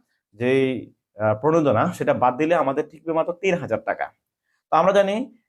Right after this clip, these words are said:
আহ, বর্তমানে যদি এই জানুয়ারি থেকে মাস থেকে অর্থাৎ ফেব্রুয়ারি মাস সাথে যদি প্রণোদনা আসে বা মহার্ঘ ভাতা আসে তাহলে তিন হাজার টাকা আসবে, কারণ এক হাজার টাকা বাদ যাবে। কিন্তু এই প্রণোদনা যদি বা এই মহার্ঘ ভাতা যদি আবার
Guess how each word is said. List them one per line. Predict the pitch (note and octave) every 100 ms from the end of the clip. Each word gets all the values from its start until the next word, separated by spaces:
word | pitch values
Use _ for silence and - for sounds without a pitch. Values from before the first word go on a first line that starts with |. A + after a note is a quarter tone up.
| -
আহ, | A2+
বর্তমানে | A2+ D3 - A3+ F3+ D3+ G#3 F3
যদি | D3 C#3+ C#3+ C#3 -
এই | - D3+ C#3
জানুয়ারি | C3 D3 E3+
থেকে | F3 E3+ D#3 F#3
মাস | C#3 B2
থেকে | - C#3
অর্থাৎ | C#3 -
ফেব্রুয়ারি | B2+ B2 C#3+
মাস | D3 D3
সাথে | C#3+ C#3+
যদি | C#3+ C#3
প্রণোদনা | C#3+ C3+ C#3+ D3+ C#3
আসে | A2+ D#3 E3 F3+ _ _ _
বা | A2+ A#2
মহার্ঘ | A#2+ C3+ C3
ভাতা | C#3 D3+
আসে | A#2+ C3+ F#3 - _ _
তাহলে | C3 C#3+
তিন | D3 F3 E3
হাজার | C#3 B2+ -
টাকা | C3+ A#2
আসবে, | G2+ A#2 F#3+
কারণ | D3 B2+
এক | B2
হাজার | B2 B2+
টাকা | - E3
বাদ | - A#2 -
যাবে। | G#2 - _ _ _ _ _ _
কিন্তু | G3+ G3
এই | - G#3
প্রণোদনা | G#3 F3 E3 F3 G3
যদি | F3+ F3 C#3+ G3+ A3 -
বা | G#2+
এই | C#3
মহার্ঘ | C3 C#3 D3+
ভাতা | D#3
যদি | D#3+ E3 D#3+
আবার | A#2 C3